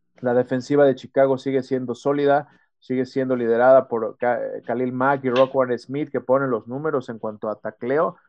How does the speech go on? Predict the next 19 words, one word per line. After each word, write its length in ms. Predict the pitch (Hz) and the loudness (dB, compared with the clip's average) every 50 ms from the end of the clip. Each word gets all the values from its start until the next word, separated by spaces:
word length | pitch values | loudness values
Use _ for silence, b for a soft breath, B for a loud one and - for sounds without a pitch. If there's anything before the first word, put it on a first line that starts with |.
| b _ | b _
Siempre 360 | _ - 151 156 151 139 143 131 | _ -2 -2 -2 0 0 -4 -4
están 300 | 131 - 139 135 135 131 | -2 -2 -2 -2 0 2
todas 160 | 139 135 131 | 2 2 2
las 100 | 127 127 | 2 0
jugadas 260 | - 127 127 123 117 | -2 -2 -2 -2 -2
defensivas, 680 | 120 113 - 117 110 - 127 131 135 135 131 - _ _ _ _ _ _ _ _ | -6 -10 -10 -10 -10 -6 -4 -2 0 -2 -2 -4 _ _ _ _ _ _ _ _
eh, 200 | - - 104 - - | -10 -10 -10 -8 -8
eh, 240 | - 113 107 101 101 | -8 -8 -8 -8 -8
Roquan 460 | 98 110 120 117 - 131 117 117 110 | -8 -6 -6 -6 -6 -6 -8 -8 -8
Smith. 380 | 110 - 139 151 170 180 180 _ _ _ _ _ _ _ _ - | -12 -10 -8 -6 -6 -6 -8 _ _ _ _ _ _ _ _ -16
Eh, 120 | 110 101 - | -16 -14 -10
eh, 180 | 123 120 113 107 | -10 -8 -8 -8
me 200 | 107 107 117 113 | -10 -10 -12 -8
parece 400 | - - 117 127 135 139 143 135 | -6 -4 -4 -2 -4 -4 -6 -8
que 80 | - 113 | -10 -10
Trubisky 460 | - - 120 117 139 135 - - 131 | -8 -8 -6 -6 -6 -8 -8 -8 -8
mejoró 500 | 120 113 110 - - 113 113 127 143 147 | -8 -8 -10 -8 -6 -4 0 0 2 2
bastante, 720 | 135 123 120 - - 143 156 160 143 - 156 156 151 147 - _ _ _ _ _ _ _ _ - | 2 0 -2 -2 0 0 0 0 0 0 0 0 0 0 -4 _ _ _ _ _ _ _ _ -10
eh, 360 | 117 110 107 104 101 98 95 | -8 -6 -6 -6 -8 -10 -12